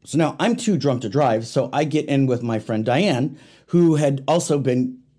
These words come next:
working on her farm and been clipping animals that day, and she had her old, uh, clipping clothes in the back of her car, but had changed and showered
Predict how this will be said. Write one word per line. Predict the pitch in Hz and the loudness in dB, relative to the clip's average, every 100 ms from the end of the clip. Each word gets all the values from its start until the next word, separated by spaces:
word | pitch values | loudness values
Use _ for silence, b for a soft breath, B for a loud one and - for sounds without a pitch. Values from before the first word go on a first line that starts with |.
| _ | _
working | - 135 127 135 | -6 -4 -4 -2
on | 123 117 | -2 0
her | 190 | 0
farm | 196 127 123 131 | 0 0 2 0
and | 135 | 0
been | 127 127 | 0 -2
clipping | - 139 139 123 127 | -4 -2 -2 -2 -2
animals | 165 151 123 | 0 0 0
that | 117 120 | -2 -2
day, | 120 117 | 0 -2
and | 90 123 | -2 -4
she | 127 | 0
had | 117 | -2
her | 110 113 | -2 -4
old, | 139 139 139 123 B B B - | 0 0 -2 -6 B B B -4
uh, | 127 117 117 - - - _ | -2 -2 -6 -20 -20 -20 _
clipping | 220 185 175 | -2 0 -2
clothes | 131 147 131 135 | 0 0 0 -2
in | - | -4
the | 147 | -2
back | 131 123 | 0 0
of | 123 | -2
her | 113 | -4
car, | 135 180 139 135 B _ | 0 2 2 -2 B _
but | - 165 | -6 -4
had | 170 160 | -2 -2
changed | - 139 139 135 | 0 0 2 0
and | 123 | -4
showered | 131 117 120 | -2 0 0